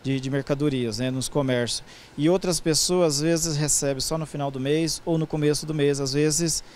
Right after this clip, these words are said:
né, é, o que tem, digamos assim, mais,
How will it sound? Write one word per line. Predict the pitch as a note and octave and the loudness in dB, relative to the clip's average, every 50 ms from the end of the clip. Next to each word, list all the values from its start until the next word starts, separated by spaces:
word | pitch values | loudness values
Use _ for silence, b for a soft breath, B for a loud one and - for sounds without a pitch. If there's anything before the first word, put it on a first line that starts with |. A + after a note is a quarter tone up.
| B B B B | B B B B
né, | - C#3+ D3+ D#3+ D3+ B B B B B B B | 0 2 2 2 0 B B B B B B B
é, | C#3 C#3 C#3 C3+ C3+ C3+ C3+ C3+ C3 C3 C3 - | 0 2 2 2 2 2 2 2 0 -2 -2 -4
o | F3+ | -6
que | - - A3 | -6 -6 -8
tem, | - - G#3 G#3 G3+ G3 F3+ | -2 2 4 4 6 6 4
digamos | D#3 C#3+ C#3 D3 D3 C#3+ C3+ | 2 2 2 2 2 2 2
assim, | C#3 B2+ - - D#3+ E3 D3 | 2 0 2 2 2 2 4
mais, | D3 D#3 E3 E3+ D#3+ D3+ C3+ - - | 4 4 4 2 2 0 0 -2 -4